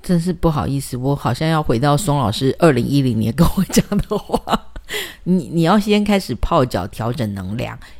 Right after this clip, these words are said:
因为开始这样做的时候，你原本那种失衡的状态，各种的身心的状态，会慢慢的趋向稳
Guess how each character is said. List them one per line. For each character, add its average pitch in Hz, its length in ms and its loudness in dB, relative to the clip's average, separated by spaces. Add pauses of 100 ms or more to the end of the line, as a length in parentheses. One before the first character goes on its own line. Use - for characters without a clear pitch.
(120)
因 220 160 4
为 220 280 6 (200)
开 220 180 4
始 147 160 0
这 147 120 2
样 156 180 4
做 160 180 4
的 127 140 0
时 127 220 -4
候， 127 220 0 (300)
你 156 280 -2
原 165 140 4
本 170 180 4
那 165 120 2
种 123 160 0
失 151 360 -4
衡 113 280 -4
的 107 140 -8
状 113 340 -4
态， 113 300 -8
各 165 140 2
种 113 200 -4
的 110 80 -4
身 139 280 -2
心 139 260 -4
的 113 120 -2
状 117 280 -2
态， 117 180 -8 (240)
会 240 300 4 (240)
慢 208 300 2 (160)
慢 156 320 0
的 113 240 -4
趋 156 340 -4
向 139 400 -2
稳 - 180 -6